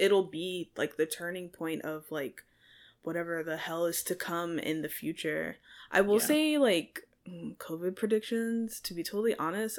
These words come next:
Speaker 1: I don't think this pandemic is going to end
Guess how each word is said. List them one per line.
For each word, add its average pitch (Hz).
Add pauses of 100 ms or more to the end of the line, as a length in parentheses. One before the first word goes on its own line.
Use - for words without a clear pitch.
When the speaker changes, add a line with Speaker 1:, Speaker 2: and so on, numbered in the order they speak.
Speaker 1:
I 175
don't 202
think 220
this -
pandemic 160
is 160
going 156 (120)
to 151 (440)
end 151